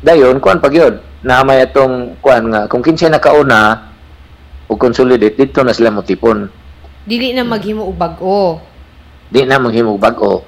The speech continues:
Speaker 1: Unless, kana nga ruta, wala pa yung consolidate. So, pwede ka mo, kamoy mo, una diha consolidate.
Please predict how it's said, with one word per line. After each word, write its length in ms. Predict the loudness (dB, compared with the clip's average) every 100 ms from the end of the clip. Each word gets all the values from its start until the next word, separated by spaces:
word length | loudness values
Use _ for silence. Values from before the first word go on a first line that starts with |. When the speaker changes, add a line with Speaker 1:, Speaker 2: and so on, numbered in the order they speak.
| -16 -8 -2
Speaker 1:
Unless, 580 | 2 4 4 4 0
kana 300 | -2 -2 0
nga 160 | 0 2
ruta, 320 | 2 2 2
wala 400 | 4 4 2 0
pa 80 | 0
yung 240 | 0 0 -4
consolidate. 760 | -6 -4 -6 -4 0 -2 -2
So, 160 | -10 -10
pwede 320 | -2 0 0
ka 160 | 0 -2
mo, 160 | -6 -16 -20 _ -20 -20 -14
kamoy 360 | -4 0 2 0
mo, 240 | -2 -8 -10 -18 -8
una 300 | 0 2 2
diha 360 | -2 -2 -2 -4
consolidate. 680 | -8 -12 -10 -8 -2 -2